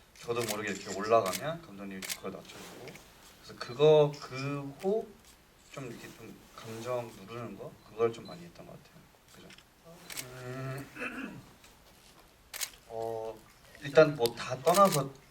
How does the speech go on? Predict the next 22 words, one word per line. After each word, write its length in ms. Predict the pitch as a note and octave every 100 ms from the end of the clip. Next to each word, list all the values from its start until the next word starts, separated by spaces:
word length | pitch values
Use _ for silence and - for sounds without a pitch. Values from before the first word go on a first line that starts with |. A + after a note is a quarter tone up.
| - - -
촬영할 440 | - G3+ A3+ G#3
때는 480 | - D3 C#3 C#3 A#2+
그래도, 480 | - A#2+ - A2+ A2 A2+ -
어, 680 | G2 G#2+ G2+ G2+ F#2+ F#2+ F#2+ F#2 - - - - -
그 140 | B2
영재라는 540 | A2 A2 B2+ F3 E3+ D3+
캐릭터가 300 | - - C#3
저한테는 440 | - A#2 A#2 A#2+ A2+ A2 - - - - G#2+
약간 260 | G2 -
좀 120 | A2 G#2+ G#2 G2 - - - - - - - - - - - -
도전 440 | B2 C3 D#3 F3 E3+ D3+ D3 B2 - - - - - - - -
같은 380 | A2+ - A2+ G2+ G#2
그런 380 | A2 G#2 G2+ G2
캐릭터였어요. 560 | - D#3 D3+ G#2+ - F#2 -
왜냐면 160 | G2 - -
저-, 120 | - -
처음 400 | - E3+ F#3+ E3+
해보는 340 | C#3+ A#2 A2+
그런 240 | G2+ G2+ G2+
거였고, 420 | F#2+ F#2+ - C#3+ - - - - - -
또 160 | A#2 -
감독님의 880 | A2+ A#2 C3+ D3 C3+ B2 A#2+ A2+